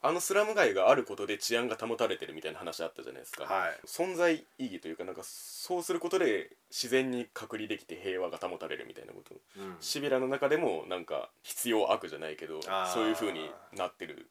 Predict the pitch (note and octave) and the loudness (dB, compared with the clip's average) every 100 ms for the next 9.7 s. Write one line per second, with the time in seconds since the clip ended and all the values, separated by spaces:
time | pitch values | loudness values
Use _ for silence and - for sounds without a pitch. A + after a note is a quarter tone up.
0 | _ - F3+ F#3+ G3+ F#3+ F#3+ G#3 C#3+ A2+ | _ -6 -4 0 2 2 0 2 0 0
1 | A#2 A#2+ A2+ G2+ F2+ - - G2 F#2+ F2 | 0 2 2 0 -6 -8 -8 -4 -4 -4
2 | D#2+ F#2 F#2 F2+ - - A#1+ C2+ - D2+ | -6 -6 -8 -8 -8 -8 -10 -12 -10 -10
3 | C2+ F#2 F2 - D#2 - C#3+ C3 - F2+ | -8 -8 -6 -8 -10 -6 -4 -4 -6 -8
4 | F2 - A2 B2 A#2+ G2+ E2 - F#2+ F2 | -8 -10 -10 -2 -2 -2 -10 -6 -4 -2
5 | E2 E2+ F2+ E2 - D#2+ - A2+ G2+ F#2 | -4 -6 -8 -10 -14 -6 4 4 4 0
6 | - G#2 F2+ D#2+ D#2 F2 E2 - E2+ - | -6 -8 -6 -6 -6 -10 -10 -8 -10 -10
7 | - A1 - - - - D3 F#3+ G3+ F#3 | -14 -12 -10 -6 -6 -4 -2 -2 -2 -6
8 | E2+ E2+ - C#3+ F3+ E3+ E3+ D#3+ D3+ - | -8 -12 -4 -2 -2 -4 -4 0 -2 -4
9 | _ - B2+ B2 - A#2+ | _ -10 -6 -4 -2 -4